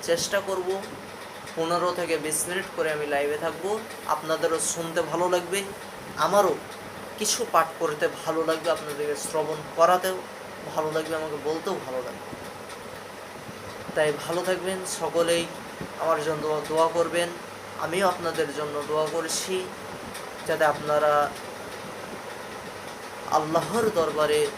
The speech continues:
সুস্থ থাকেন। আর আল্লাহ যাতে আপনাদের সকলকেই, সকলেরই যা গুনাহ করেছেন, যা পাপ করেছেন, আল্লাহ তুমি সেই গুনাহ কাদাকে সকল বান্দাদের তুমি ক্ষমা করে দিও, আমিন।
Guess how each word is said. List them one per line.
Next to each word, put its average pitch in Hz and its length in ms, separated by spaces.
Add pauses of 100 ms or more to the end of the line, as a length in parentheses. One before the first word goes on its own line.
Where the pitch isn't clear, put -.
(200)
সুস্থ 196 280
থাকেন। 156 460 (1000)
আর 147 120 (120)
আল্লাহ 170 240
যাতে 165 200
আপনাদের 147 520 (280)
সকলকেই, 156 800 (200)
সকলেরই 151 560 (1400)
যা 180 320
গুনাহ 156 380
করেছেন, 151 360 (140)
যা 143 240
পাপ 147 140 (120)
করেছেন, 160 400 (120)
আল্লাহ 151 320
তুমি 147 160
সেই 147 280 (100)
গুনাহ 143 300
কাদাকে 143 300 (460)
সকল 170 240 (340)
বান্দাদের 170 440 (460)
তুমি 151 120 (140)
ক্ষমা 185 240
করে 147 280
দিও, 147 360 (1120)
আমিন। 151 420